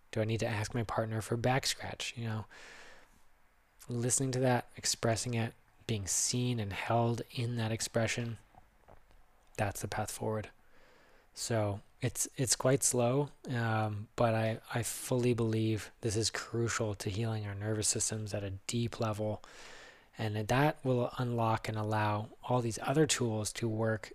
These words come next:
exponentially better and stop being maintenance Band-Aids and being propulsion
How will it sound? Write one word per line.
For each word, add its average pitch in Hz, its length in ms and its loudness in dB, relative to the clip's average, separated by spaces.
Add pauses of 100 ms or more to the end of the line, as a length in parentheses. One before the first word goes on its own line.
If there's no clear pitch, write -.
(100)
exponentially 123 880 0
better 101 360 0 (420)
and 107 300 -2
stop 151 500 2
being 120 420 2 (800)
maintenance 117 800 0 (640)
Band-Aids 110 880 0 (300)
and 113 180 -2
being 107 520 0 (1400)
propulsion 110 760 0